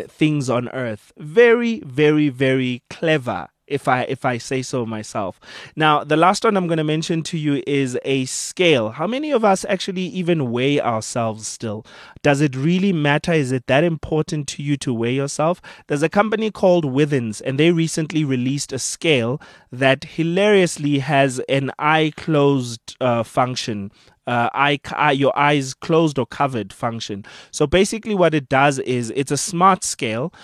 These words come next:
Um, so it's able that when you stand on it and you're looking at it, it doesn't show you what you currently weigh.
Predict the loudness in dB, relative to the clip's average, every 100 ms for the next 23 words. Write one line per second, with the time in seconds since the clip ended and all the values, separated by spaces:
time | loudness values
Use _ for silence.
0 | -20 _ 2 4 2 0 2 4 4 0
1 | 0 2 4 4 4 2 2 2 0 2
2 | -2 -4 -2 2 2 0 -2 -2 -2 -8
3 | -8 -6 -4 -2 0 0 -2 -4 -4 -4
4 | -4 -8 -6 0 0 0 -2 -4 0 0
5 | 2 0 0 -2 -2 -8 -8 -4 -2 -2
6 | -4 -8 -4 -6 -6 -10